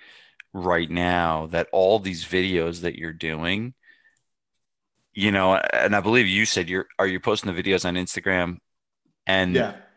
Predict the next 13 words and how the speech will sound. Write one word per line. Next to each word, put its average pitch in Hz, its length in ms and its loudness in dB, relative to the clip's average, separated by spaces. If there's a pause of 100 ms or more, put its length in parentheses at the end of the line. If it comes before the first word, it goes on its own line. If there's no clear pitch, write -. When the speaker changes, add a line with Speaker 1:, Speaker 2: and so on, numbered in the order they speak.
(160)
Speaker 1:
Facebook 90 640 -2 (400)
Speaker 2:
And 107 100 -2
Speaker 1:
and, 113 280 2
Speaker 2:
YouTube 113 360 -6
and 113 80 0
Speaker 1:
and 101 140 2
Speaker 2:
my 92 60 -2
Speaker 1:
YouTube 95 360 -4
Speaker 2:
podcast 110 360 -8 (360)
Speaker 1:
and 101 80 4
Speaker 2:
and 92 80 2
Speaker 1:
your 92 100 0
Speaker 2:
LinkedIn. 120 560 -2